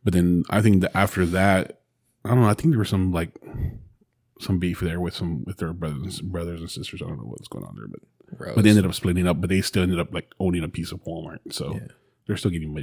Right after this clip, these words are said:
Speaker 1: they're still getting paid.
Speaker 2: Get that Walmart money, bro.
Speaker 1: God, yeah. We need that After Church podcast money, bro.
Speaker 2: Yeah, bro.
Speaker 1: Bro, the After Church podcast money. We're now, we're, this is, this is all for
Speaker 2: I'm
Speaker 1: you
Speaker 2: not
Speaker 1: guys.
Speaker 2: even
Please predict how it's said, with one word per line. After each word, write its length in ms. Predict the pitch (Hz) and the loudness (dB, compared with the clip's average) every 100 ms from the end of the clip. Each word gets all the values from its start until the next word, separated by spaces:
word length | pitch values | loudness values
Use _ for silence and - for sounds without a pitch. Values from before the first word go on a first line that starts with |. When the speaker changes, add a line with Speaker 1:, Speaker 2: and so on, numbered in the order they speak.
| 65 | -6
Speaker 1:
they're 120 | 92 | -6
still 120 | 90 | -6
getting 160 | 76 80 | -8 -10
paid. 260 | - - - - _ _ _ _ _ _ - - - | -10 -12 -12 -16 _ _ _ _ _ _ -14 -12 -8
Speaker 2:
Get 160 | - | -6
that 140 | - 98 | -4 -4
Walmart 380 | 98 120 113 | -4 -4 -4
money, 180 | - 87 | -4 -6
bro. 180 | 95 98 107 - - - | -4 -6 -8 -14 -20 -18
Speaker 1:
God, 120 | - - - 107 | -16 -14 -10 -6
yeah. 260 | 110 110 101 113 117 | -4 -4 0 2 6
We 60 | |
need 100 | 143 | 6
that 100 | 113 | 6
After 200 | 92 110 | 0 -4
Church 280 | 107 117 - | -2 -2 -2
podcast 380 | - 87 95 90 | -2 -2 -2 -4
money, 180 | 92 90 | -4 -2
bro. 280 | 95 101 107 - - - | -2 -2 -6 -12 -18 -2
Speaker 2:
Yeah, 560 | 113 110 127 147 107 90 | 4 6 6 4 0 0
bro. 560 | 101 127 170 143 107 | 2 4 6 8 10
Speaker 1:
Bro, 200 | 156 127 - - _ - - _ _ - | 12 10 8 -10 _ -20 -20 _ _ 2
the 100 | 120 | 4
After 160 | 117 - | 4 4
Church 160 | 127 | 2
podcast 340 | - 113 - 107 | 2 0 -2 -2
money. 320 | 69 98 - - _ _ _ - | -4 -8 -14 -18 _ _ _ -2
We're 100 | 110 | 2
now, 260 | 92 82 80 | 2 2 0
we're, 140 | 82 - - - - - - - | -4 -2 -2 -2 -8 -18 -18 -8
this 160 | - 98 | -2 2
is, 120 | 127 | 4
this 140 | 104 135 | 8 10
is 80 | 120 | 12
all 120 | 104 | 10
for 140 | 101 | 8
Speaker 2:
I'm 100 | 90 | 6
Speaker 1:
you 20 | 92 | 8
Speaker 2:
not 140 | 110 | 10
Speaker 1:
guys. 260 | 104 95 92 | 10 8 6
Speaker 2:
even 140 | 92 | 2